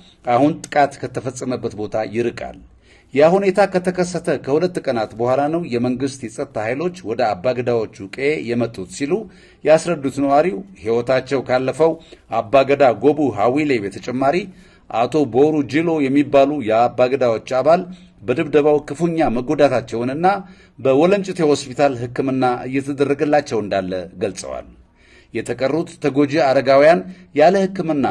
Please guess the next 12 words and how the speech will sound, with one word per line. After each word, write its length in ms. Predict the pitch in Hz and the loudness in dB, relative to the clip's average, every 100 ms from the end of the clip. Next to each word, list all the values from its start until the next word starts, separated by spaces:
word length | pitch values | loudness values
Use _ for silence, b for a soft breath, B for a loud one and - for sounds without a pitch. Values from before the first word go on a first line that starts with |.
| 87 | -2
በዚያው 480 | - 104 90 123 120 | -4 -4 0 2 2
በመኖሪያቸው 720 | 110 127 139 139 131 123 123 | 0 2 2 4 2 2 -2
እንደሚገኙ 480 | 120 120 123 127 147 | -2 -4 -2 -2 -2
ገልጸዋል። 440 | 151 117 - 69 65 - b b b b - | -2 -2 -2 -10 -12 -20 b b b b -2
የመንግስት 520 | 139 165 180 180 - | 0 2 2 -2 -4
የጸጥታ 500 | 151 147 - 180 - 165 | 2 2 2 -4 -2 -2
ኃይሎች 400 | 127 143 147 175 139 | 0 2 0 0 -2
መሳሪያ 460 | 147 143 156 156 143 | -4 0 2 4 4
አንግቶ 340 | 143 139 139 151 | 4 2 0 0
ወደማይገባበት 1120 | 127 131 139 135 131 117 120 113 123 104 135 - | 0 2 2 0 -2 -2 -4 2 2 2 -8 -8
የአባ 380 | 92 110 107 131 117 | -6 -6 0 2 2
ገዳዎች 480 | 95 131 143 123 | 0 2 2 2